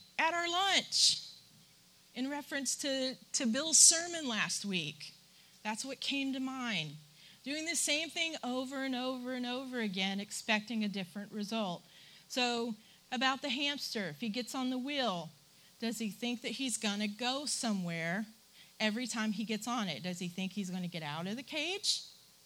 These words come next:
if he gets on it one more time? Is he gonna see a different view? I don't know, maybe if you put up a picture of the desert or, I don't know. You know, it's like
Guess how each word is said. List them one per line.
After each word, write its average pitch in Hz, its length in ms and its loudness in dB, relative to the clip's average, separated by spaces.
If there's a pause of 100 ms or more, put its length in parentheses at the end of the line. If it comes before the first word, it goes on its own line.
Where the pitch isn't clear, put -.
(160)
if 247 120 -8
he 269 100 -4
gets 262 220 -4
on 269 140 -2
it 277 100 -8
one 277 140 -6
more 294 140 -6
time? 339 260 -4 (1700)
Is 196 80 -2
he 202 80 2
gonna 196 240 2
see 214 260 2
a 202 60 0
different 190 320 -4
view? 214 420 0 (1160)
I 180 120 -6
don't 277 160 -4
know, 180 180 0
maybe 180 240 -2
if 180 140 -6
you 160 60 -6
put 180 180 -6
up 170 100 -8
a 165 80 -6
picture 190 540 -2
of 165 400 -2 (580)
the 170 80 -6
desert 185 880 0
or, 160 360 -2 (800)
I 185 180 0
don't 220 140 2
know. 170 360 0 (800)
You 190 120 0
know, 185 120 0
it's 180 160 -2
like 185 220 4